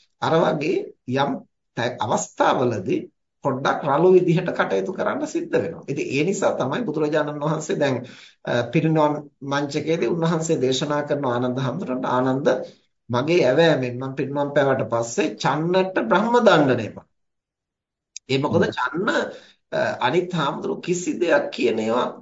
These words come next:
Speaker 1: ගණනකට ගත්තේ නැහැ චන්න හාමුදුරුවෝ. මොකද, "ආ, මේගොල්ලෝ මේ ඊයේ පෙරේදා ඇවිල්ලා මේ අපට උපදෙස් දෙන්න එනවා. මම මේ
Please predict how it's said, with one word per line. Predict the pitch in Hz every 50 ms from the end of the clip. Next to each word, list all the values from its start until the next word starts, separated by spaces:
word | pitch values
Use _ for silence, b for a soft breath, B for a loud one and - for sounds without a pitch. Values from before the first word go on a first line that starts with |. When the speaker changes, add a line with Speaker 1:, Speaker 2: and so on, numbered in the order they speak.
| - -
Speaker 1:
ගණනකට | 131 143 160 165 170 170 165 160 160 -
ගත්තේ | 151 135 147 139 - - 135
නැහැ | 143 143 139
චන්න | - 143 120 135 131
හාමුදුරුවෝ. | 131 127 120 117 120 120 160 247 254
මොකද, | - 131 - - 127 123 - B B B B B
"ආ, | B - 123
මේගොල්ලෝ | 123 131 139 147 151 147 143 143 143
මේ | 139 143 135
ඊයේ | 131 131 135 131
පෙරේදා | 135 139 131 135 131 127 131 127 123 123 -
ඇවිල්ලා | - 127 131 131 127 127 127 127 127 127
මේ | 123 123 123 120
අපට | 123 123 123 120 127 113
උපදෙස් | 120 113 - 117 123 123 123 -
දෙන්න | - 123 123 120 117 113
එනවා. | 113 113 - 180 156 139 131 131
මම | 127 147 165 170 143
මේ | 127 127 123